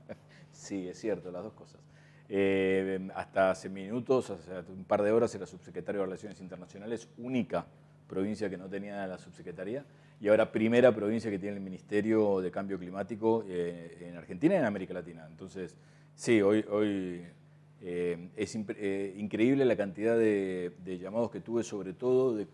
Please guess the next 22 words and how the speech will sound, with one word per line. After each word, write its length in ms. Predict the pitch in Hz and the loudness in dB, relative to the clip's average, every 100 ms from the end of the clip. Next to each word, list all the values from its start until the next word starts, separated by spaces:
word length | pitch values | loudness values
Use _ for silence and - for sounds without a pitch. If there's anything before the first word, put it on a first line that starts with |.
| - | -16
de 480 | 110 95 92 92 90 110 | -16 -12 -8 -6 -6 -6
ex 240 | 104 - | -8 -8
colegas 680 | - 110 120 127 135 135 - - - - | 0 6 8 10 10 6 -10 -20 -20 -8
de 80 | 95 | -6
organismos 420 | 90 101 107 104 | -4 -6 -6 -8
multilaterales, 800 | 101 90 95 90 95 107 113 95 | -8 -6 -4 -2 2 4 4 0
Naciones 380 | 85 110 98 95 | -10 -12 -10 -8
Unidas 320 | 98 110 95 | -4 -4 -4
fundamentalmente, 960 | 104 95 95 95 101 107 110 117 - - - - | -8 -8 -6 -4 -4 -2 0 0 -4 -20 -20 -8
eh, 540 | 90 87 87 85 85 82 | -2 0 0 -2 -6 -10
de, 80 | 85 | -14
en 80 | 85 | -12
sus 180 | - 95 | -10 4
ramas, 340 | 117 104 87 | 6 6 2
¿no? 180 | 101 117 | -2 -2
Bueno, 160 | 95 85 | -2 -6
Naciones 220 | 101 95 | -16 -14
Unidas 200 | 101 95 | -12 -12
tiene 160 | 95 | -12
muchas 280 | 92 95 95 | -12 -12 -6
ramas, 340 | 98 104 90 85 | -2 -2 -2 -8
está 200 | 87 | -10